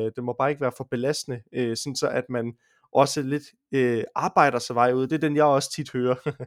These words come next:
<laughs> øh, i forhold til det, at man lidt arbejder sig ud af sin bela-, af, af, af den her belastning her. Ikke for hårdt, men heller ikke, så man går i stilstand, hvis det giver mening.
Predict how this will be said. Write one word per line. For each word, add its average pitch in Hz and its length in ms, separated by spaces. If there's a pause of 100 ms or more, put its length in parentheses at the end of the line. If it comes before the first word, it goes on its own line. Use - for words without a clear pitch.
<laughs> - 360
øh, 123 260
i 120 80
forhold 123 260
til 127 120
det, 131 40
at 127 60
man 135 100
lidt 170 100
arbejder 156 380
sig - 200
ud 208 160
af 160 80
sin 131 320
bela-, 110 400
af, 120 120
af, 120 220
af - 80
den 127 160
her 123 140
belastning 117 480
her. 110 180 (220)
Ikke - 240
for 151 60
hårdt, 156 420 (400)
men 151 140
heller 175 180
ikke, 160 120
så 165 60
man 135 160
går 117 120
i 117 40
stilstand, 123 520 (120)
hvis - 120
det - 160
giver 110 120 (120)
mening. 107 240